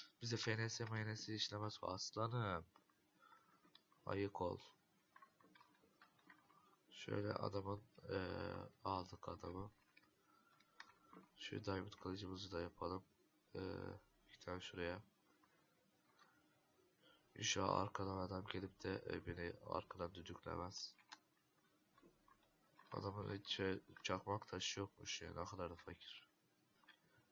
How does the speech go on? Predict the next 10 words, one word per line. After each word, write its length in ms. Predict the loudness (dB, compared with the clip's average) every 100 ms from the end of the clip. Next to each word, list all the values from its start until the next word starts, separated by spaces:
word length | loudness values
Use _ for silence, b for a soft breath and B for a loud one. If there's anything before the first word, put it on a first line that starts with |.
| -6
Bakalım 440 | -4 0 0 2
var 180 | 2 2
mı? 180 | 0 -6 -12 -20 _ _ _ _ _ _ _ -2
Bu 60 | 2
nasıl 300 | 2 4 4
ok 240 | 2 4
yapmayı 420 | 2 2 0 -2
düşündü 400 | -2 -4 -4 -8
ki? 220 | -8 -8 -10 -18 _ _ -20 -20 -20 -20 _ _ -8 B B B _ _ _ -20 -20 _ _ _ _ -20 -4
Ee, 300 | 2 4 4